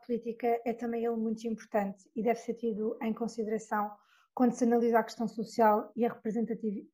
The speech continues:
representatividade dos atores político-sociais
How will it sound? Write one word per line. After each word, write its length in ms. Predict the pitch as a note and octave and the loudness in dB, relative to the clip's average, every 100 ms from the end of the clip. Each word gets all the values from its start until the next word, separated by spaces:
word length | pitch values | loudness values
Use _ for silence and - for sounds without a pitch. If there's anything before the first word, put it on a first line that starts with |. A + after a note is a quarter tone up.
| - | -6
representatividade 1200 | - C#4 A#3+ C4 B3+ A#3 B3 G#3+ A3 G#3+ G#3 G3+ - _ _ - | -2 -2 0 0 0 0 -2 0 4 4 4 0 -14 _ _ 0
dos 120 | A3+ | 4
atores 340 | G#3+ A#3 A3 | 4 4 -2
político-sociais 1040 | - A#3 A#3 A3+ G#3 G#3+ G3+ - C4 C4 | 0 -2 -2 -2 -2 -2 -2 4 4 4